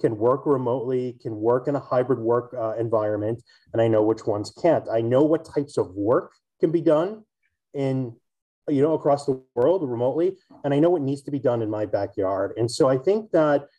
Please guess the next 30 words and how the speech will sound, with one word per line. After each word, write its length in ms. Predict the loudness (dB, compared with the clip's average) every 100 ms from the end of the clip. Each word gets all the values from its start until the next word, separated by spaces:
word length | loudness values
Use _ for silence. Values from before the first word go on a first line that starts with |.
| _ -6
um, 340 | 0 2 0 -2
and 100 | -2
honestly, 380 | 0 2 0 0
my 180 | 0 0
attitude 580 | 0 -2 0 2 2 -4
a 20 | -8
couple 200 | -6 -2
months 180 | -2
ago 120 | 0 -2
was 100 | -2
a 40 |
little 180 | -4 -4
bit 100 | -2
different 300 | -2 -2 -6
because 200 | -2 0
I 100 | 2
was 120 | 4
advocating 640 | 2 0 -2 -2 -2 -4 -4
for, 440 | 2 4 4 0 -4 _ _ -10
uh, 320 | -4 -2 -2
you 160 | -2 0
know, 140 | 2
using 340 | 2 2 2 4
the 80 | 2
summer 360 | 0 0 2
as 120 | 0
an 80 | -2
experimental 760 | -8 -10 0 0 2 -2 -2 -6
time, 500 | -6 -6 -4 -2 0
right? 260 | 2 0